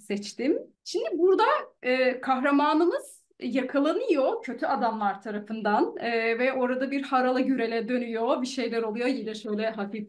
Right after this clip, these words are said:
e, göstereyim, e, anlaşılabilmesi için. Sonra oraya aslında konuşma balonlarının değil ama böyle farklı bir metot olarak, e, iliştirilmiş metinler var.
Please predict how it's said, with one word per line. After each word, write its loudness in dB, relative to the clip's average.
e, -2
göstereyim, -2
e, -6
anlaşılabilmesi -6
için. -4
Sonra 2
oraya 2
aslında 0
konuşma 2
balonlarının 4
değil 2
ama 2
böyle 4
farklı 0
bir -2
metot -2
olarak, -2
e, -2
iliştirilmiş 0
metinler 4
var. 0